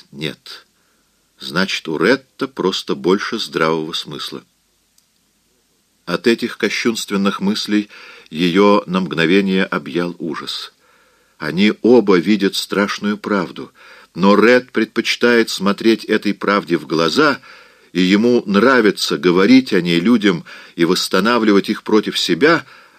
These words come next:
а Эшли эта правда дается с мукой.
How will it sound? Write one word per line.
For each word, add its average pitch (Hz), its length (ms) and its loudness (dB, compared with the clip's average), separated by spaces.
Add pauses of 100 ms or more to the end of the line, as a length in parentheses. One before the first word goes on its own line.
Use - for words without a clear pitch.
(120)
а 82 360 0
Эшли 104 640 0
эта 95 240 -4
правда 104 720 -2
дается 80 560 -8
с - 160 -12
мукой. 78 520 -12